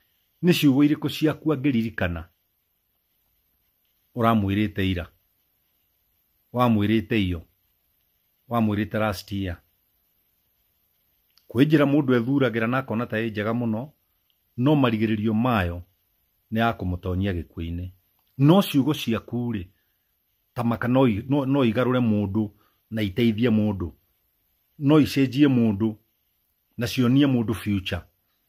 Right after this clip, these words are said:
Tũtihotaga nĩ gũkorwo twĩ mbia. Tũhotaga nĩ gũtuĩka focused.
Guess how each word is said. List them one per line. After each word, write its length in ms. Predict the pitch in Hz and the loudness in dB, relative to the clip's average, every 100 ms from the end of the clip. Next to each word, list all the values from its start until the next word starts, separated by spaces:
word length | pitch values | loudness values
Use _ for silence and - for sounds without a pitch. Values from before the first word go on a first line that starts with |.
| _ _ _ _ _ _ _ _ - | _ _ _ _ _ _ _ _ -4
Tũtihotaga 580 | 135 139 185 190 135 143 | -2 0 0 0 2 2
nĩ 100 | 139 | 0
gũkorwo 300 | 131 113 120 | -2 -2 -4
twĩ 160 | 104 90 | -4 -4
mbia. 340 | 82 104 101 - _ _ _ _ _ _ _ _ _ _ _ _ _ _ _ _ | -2 -4 -4 -10 _ _ _ _ _ _ _ _ _ _ _ _ _ _ _ _
Tũhotaga 360 | 139 131 123 120 | 0 2 2 2
nĩ 80 | 113 | 2
gũtuĩka 380 | 139 110 - 107 | 0 0 -2 -4
focused. 580 | 104 92 92 82 - | -4 -6 -6 -10 -14